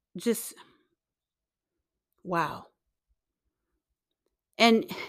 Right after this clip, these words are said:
you know, I think what hurts the most is that for a while it looked like he was on his way. Like, just last summer, X did his verses with Snoop Dogg, which I mentioned earlier.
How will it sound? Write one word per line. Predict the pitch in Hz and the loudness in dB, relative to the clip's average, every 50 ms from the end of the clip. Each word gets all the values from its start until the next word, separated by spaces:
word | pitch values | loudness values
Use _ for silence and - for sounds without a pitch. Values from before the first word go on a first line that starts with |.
| - - - - | -16 -20 -10 0
you | 226 277 | 4 4
know, | 262 247 233 226 214 - - - _ _ _ _ _ _ _ _ _ _ _ _ _ _ _ - | 4 6 4 2 0 -4 -6 -8 _ _ _ _ _ _ _ _ _ _ _ _ _ _ _ 0
I | - 262 | 0 2
think | 254 359 349 311 | 8 8 8 8
what | 240 240 220 | 8 4 4
hurts | 220 - 254 262 254 254 - | 4 2 2 2 2 2 2
the | 247 | 4
most | 240 240 233 226 226 | 6 6 6 4 2
is | 240 214 190 | 0 -2 2
that | 214 208 185 - - | 2 2 2 2 6
for | - 220 208 | 8 10 10
a | 202 | 10
while | 196 202 208 214 226 226 214 | 10 10 12 12 12 12 10
it | - | 6
looked | 196 208 214 - | 6 6 6 8
like | 226 208 - | 6 4 4
he | - 240 220 | 6 2 4
was | 190 190 180 | 4 6 6
on | 185 180 185 | 6 6 6
his | 175 170 | 6 4
way. | 180 165 160 151 - - - - - - - - - - - - - - | 4 4 4 4 2 -2 -8 -16 -20 -20 -20 -20 -20 -20 -20 -10 4 8
Like, | 185 175 170 | 8 8 8
just | 170 180 247 247 247 - | 8 8 8 8 8 6
last | 240 226 226 226 226 | 8 8 8 8 6
summer, | - 254 233 233 233 226 226 226 220 - | 6 6 8 8 8 8 8 6 6 6
X | - 190 214 214 214 - - - | 6 6 6 6 6 2 -2 2
did | 180 196 202 190 190 185 175 175 | 6 8 8 10 10 8 8 6
his | 185 196 185 175 | 6 4 4 4
verses | 175 175 180 196 196 202 - - 185 - | 2 6 8 10 10 10 8 2 0 2
with | 190 185 175 | 2 2 2
Snoop | - - 214 202 196 | 6 6 6 6 6
Dogg, | 175 196 185 185 185 180 180 185 - - - - _ - | 8 8 10 12 12 12 10 8 6 -2 -14 -18 _ 0
which | 190 190 - | 2 6 8
I | 196 | 8
mentioned | 185 185 185 180 180 - - - | 10 10 10 8 6 4 2 4
earlier. | 190 185 180 180 170 170 165 165 165 | 6 8 8 8 8 8 8 6 4